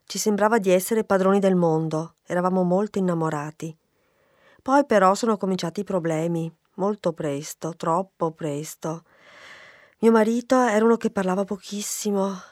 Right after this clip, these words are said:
se aveva una giornata cattiva non diceva quasi niente, era muto come un pesce. Un giorno ero solo in casa, improvvisamente è suonato il campanello.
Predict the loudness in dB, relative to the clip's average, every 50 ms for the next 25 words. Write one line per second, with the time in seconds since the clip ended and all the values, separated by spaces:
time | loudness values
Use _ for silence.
0 | _ -20 -6 -4 -2 0 0 0 0 0 2 2 2 2 2 2 2 0 0 -2
1 | -4 -6 -8 -8 _ _ -8 -4 -2 0 0 0 0 0 -2 -4 -6 -4 -4 -2
2 | -2 -2 -2 0 0 0 0 0 -2 -2 -4 -6 -6 -8 -8 -8 -8 -10 -14 _
3 | _ _ _ _ -12 -8 -6 -4 -4 -4 -4 -4 -4 -4 -4 -4 -4 -4 -4 -4
4 | -8 -8 -10 -10 -12 -14 -16 -16 -20 _ _ _ _ _ _ _ _ _ _ _
5 | _ _ _ _ -20 -20 -20 -20 -20 -20 -20 -20 -20 -6 -2 0 0 2 4 4
6 | 4 4 4 2 2 2 2 2 0 -2 -4 -4 -2 -2 -4 -4 -4 -6 -4 -4
7 | -6 -6 -6 -8 -8 -10 _ _ _ _ _ _ _ _ -8 -4 -4 -2 -2 -2
8 | -2 0 0 0 2 2 0 0 -2 -2 -2 -2 -2 -2 -2 -4 -2 0 0 0
9 | 0 -2 -4 -6 -6 -6 -6 -6 -4 -4 -4 -4 -4 -6 -6 -6 -6 -6 -8 -8
10 | -12